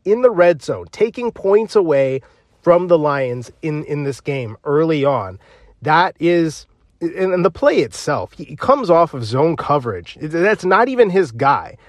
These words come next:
I believe that pass was intended for T J Hawkinson down the sideline. That's not his guy,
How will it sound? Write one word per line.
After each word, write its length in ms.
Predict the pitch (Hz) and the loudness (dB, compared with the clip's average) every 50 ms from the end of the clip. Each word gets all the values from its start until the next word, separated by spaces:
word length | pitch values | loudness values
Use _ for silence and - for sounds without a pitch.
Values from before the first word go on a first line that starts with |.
| _ - | _ -6
I 40 | - | 2
believe 260 | 156 175 214 220 185 | 2 4 4 4 4
that 160 | 196 185 170 | 4 4 4
pass 320 | - 180 170 170 165 - 165 | 2 2 2 2 2 0 -4
was 120 | 147 127 | -6 -6
intended 360 | 143 135 - 165 160 156 143 | -6 -4 -4 -4 -4 -4 -6
for 120 | - 143 127 | -6 -8 -8
T 180 | - 170 160 | -6 -8 -6
J 120 | 139 156 147 | -2 -2 -2
Hawkinson 540 | 135 139 143 147 139 156 135 - - 139 | 0 0 0 -2 -2 -4 -6 -8 -8 -4
down 200 | 127 139 131 131 | -2 -2 -2 -2
the 60 | 120 113 | -2 -6
sideline. 460 | - - 139 135 127 113 107 98 101 | -4 -4 -2 -2 -2 -4 -8 -8 -8
That's 200 | 131 139 - - | -8 -8 -6 -6
not 320 | 131 139 180 196 202 180 | -2 0 2 2 0 0
his 220 | - 214 214 208 165 | 2 2 2 2 2
guy, 460 | - 185 202 196 160 123 110 113 | 2 2 2 2 2 -2 -4 -10